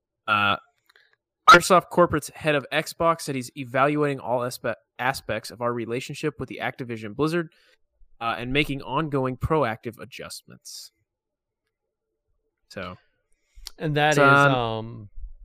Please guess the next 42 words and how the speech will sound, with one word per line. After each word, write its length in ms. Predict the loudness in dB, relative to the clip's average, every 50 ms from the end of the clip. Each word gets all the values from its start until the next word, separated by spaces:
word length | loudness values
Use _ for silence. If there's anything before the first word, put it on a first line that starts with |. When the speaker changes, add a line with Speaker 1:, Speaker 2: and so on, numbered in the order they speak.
| -4
Speaker 1:
not 220 | 0 0 0 0 0
good, 180 | -2 -2 0
buddy. 220 | 2 2 0 0 -2 -6 -16 -20 -12 -4
Phil 140 | -4 -4
Spencer. 340 | -4 -4 -8 -10 -10 -10 -12 -14 -14 _
Speaker 2:
Phil 220 | _ -6 -4 -4 -4
Spencer. 640 | -6 -8 -8 -8 -8 -10 -12 -16 -16 -16 -18 -20 _ _ _ _ -20 -20 -20 -20 -20 _ _ _ -6
I 60 | -2
like 180 | 0 0 0
Phil 160 | 0 -2 -4 -4
Spencer. 400 | -4 -6 -6 -6 -6 -8 -12 -12
He's 260 | -12 -12 -12 -14 -14 -8
always, 480 | -4 -2 -2 -2 -2 -2 -4 -8 -10 -14 -12
he's 160 | -10 -8 -8
a 60 | -6
very, 420 | -4 -2 -2 0 0 0 0 0 0
uh, 320 | 0 0 0 0 0 -2 -4 _ _ -20 _ _ _ _ _ _ _ _ _ _ _ _ _ _ -10
insightful 580 | -10 -8 -6 -4 -4 -4 -4 -6 -10 -14 -8
person. 460 | -8 -8 -8 -8 -12 -16 -18 -18 -20 -20 _ _ _ _ _ -20 -20 _ _ _ _ _
Speaker 1:
At 80 | -2 2
least 240 | 2 4 2 2 -4
five 440 | -8 -2 2 4 4 4 4 0 -2
hundred 320 | -4 -4 -4 -2 0 0
Activision 520 | 0 -2 -2 -4 -6 -8 -6 -6 -6 -6 -6
employees 400 | -8 -10 -6 -6 -4 -4 -4 -6
have 100 | -8 -8
signed 220 | -4 -4 -4 -4
a 40 | -4
petition 440 | -6 -10 -14 -10 -8 -8 -8 -8 -12
to 140 | -10 -8 -8
remove 280 | -8 -8 -10 -12 -10 -4
Kotick, 400 | 0 2 2 4 2 0 -4 _ _ _ _ -20 _ _ _ _ -6
and 60 | -4
a 40 | -4
shareholder 520 | -2 2 4 4 4 4 4 2 -2 -2
group 240 | -4 -2 -4 -2 -2
has 160 | -2 -4 -6
called 480 | -8 -6 -2 0 2 2 2 0 -2 -6
for 100 | -8 -8
him 140 | -6 -8 -8
to 120 | -6 -6
resign 580 | -6 -6 -6 -4 -2 0 0 0 -2 -2 -6 -10